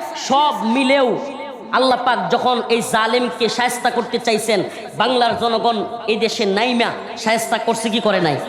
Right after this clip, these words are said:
তাইলে এখন এই কয়েকটা সেনাবাহিনীর জেনারেলকে ভয় পাওয়ার এদেশের জনগণের টাইম আছে?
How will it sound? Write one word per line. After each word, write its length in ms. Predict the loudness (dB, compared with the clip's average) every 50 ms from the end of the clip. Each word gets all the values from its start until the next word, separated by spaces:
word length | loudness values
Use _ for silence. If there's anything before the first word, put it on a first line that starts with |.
| -10 -10 -12 -12 -12 -12 -10 -8 -6 -6 -4 -4 -4 -4 -4 -4 -6 -8 -8 -8 -10 -10 -4 -2
তাইলে 220 | -2 0 2 0
এখন 420 | 2 2 2 0 2 0 -2 -2 0 0
এই 140 | 0 0 0 0
কয়েকটা 380 | 2 2 2 0 -2 -2 -2 -2
সেনাবাহিনীর 640 | 0 0 0 2 2 2 2 2 2 0 0 0
জেনারেলকে 520 | 0 0 2 2 2 2 0 0 0 -2 -2
ভয় 280 | 0 2 2 2 2 0 0 0
পাওয়ার 220 | 0 2 2 0 0 0
এদেশের 360 | -2 -2 -2 -2 -2 -2 0
জনগণের 360 | 0 0 0 0 0 0 0 -2 0
টাইম 160 | 0 0 2
আছে? 300 | 2 0 2 2 0 0